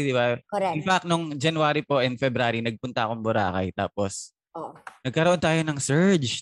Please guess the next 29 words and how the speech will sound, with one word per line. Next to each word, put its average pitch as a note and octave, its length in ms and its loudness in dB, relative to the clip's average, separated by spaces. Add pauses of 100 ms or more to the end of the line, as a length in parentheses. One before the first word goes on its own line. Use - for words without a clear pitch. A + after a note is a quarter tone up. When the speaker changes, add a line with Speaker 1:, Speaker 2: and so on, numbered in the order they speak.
Speaker 1:
ng C#3+ 80 -2
March D3+ 480 0
na F#3+ 80 0
Speaker 2:
Correct. F3+ 240 0
Speaker 1:
naman. E3 400 0
Speaker 2:
Correct. E3+ 360 -2 (120)
Correct. E3+ 380 -6 (260)
Speaker 1:
Kung C#3+ 160 -4
tawagin D#3+ 480 2
ng D3+ 60 -2 (100)
mga C#3+ 100 2 (380)
tao, A#2+ 480 0 (160)
ah, G#2 400 0
E C#3 160 0
C B2+ 240 -2
Q B2 160 -6
season C3+ 560 -2
two, D#3+ 240 6
di B2+ 160 2
ba? C3 240 4
Season, B2 400 -4 (320)
tapos, E3+ 640 -2
Speaker 2:
Mm. - 160 -20
Speaker 1:
okay C#3+ 240 2
na C#3+ 160 0
ulit C#3 160 0
tayo B2+ 240 0
ng B2+ 160 -2
July. C3+ 320 4